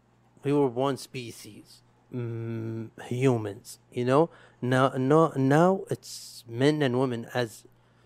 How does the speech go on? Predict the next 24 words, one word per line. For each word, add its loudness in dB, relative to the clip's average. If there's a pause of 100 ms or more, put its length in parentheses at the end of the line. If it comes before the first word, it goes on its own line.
(100)
separate. -2 (360)
I 2
know 4
not 2
the 2
majority 0
of -2
people -2
think -4
this -8
way, -2
but, -4 (520)
but, -2
uh, 2 (1700)
there's 2
something -2 (200)
called 0
influence. -2
So, 0 (460)
yes, -6
it's -8
a 4
real 2
issue, -10